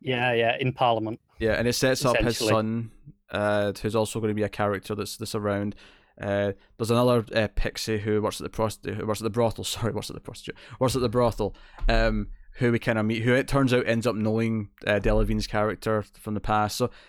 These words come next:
Speaker 2: there's, like,
Speaker 1: Yeah.
Speaker 2: all these things that set up. So the episode has a lot of setup. There's not a whole lot of, like, complete plot in this one,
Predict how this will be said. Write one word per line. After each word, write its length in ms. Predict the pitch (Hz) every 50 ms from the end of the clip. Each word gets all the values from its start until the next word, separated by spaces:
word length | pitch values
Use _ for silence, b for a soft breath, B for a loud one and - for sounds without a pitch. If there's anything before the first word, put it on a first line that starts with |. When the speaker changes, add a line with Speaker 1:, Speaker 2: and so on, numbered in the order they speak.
| B B
Speaker 2:
there's, 140 | 143 151 185
like, 100 | 190 185
Speaker 1:
Yeah. 80 | -
Speaker 2:
all 40 | 226
these 200 | 214 208 190 -
things 160 | 190 170 151
that 80 | 151 143
set 160 | - 147 135
up. 80 | 135 -
So 160 | - 156 160
the 160 | - 175 202
episode 220 | 240 247 - - 233
has 140 | 208 190 175
a 40 |
lot 160 | 151 147 147 110
of 60 | -
setup. 320 | - - 117 101 104 -
There's 100 | 120 113
not 140 | 156 170 170
a 20 |
whole 160 | 156 147 151 139
lot 160 | 135 127 92
of, 100 | 110 113
like, 200 | 117 98 - -
complete 420 | - 117 107 - - 120 - -
plot 280 | - - 120 110 101 80
in 80 | 92
this 200 | 92 87 - -
one, 280 | - - 71 67 71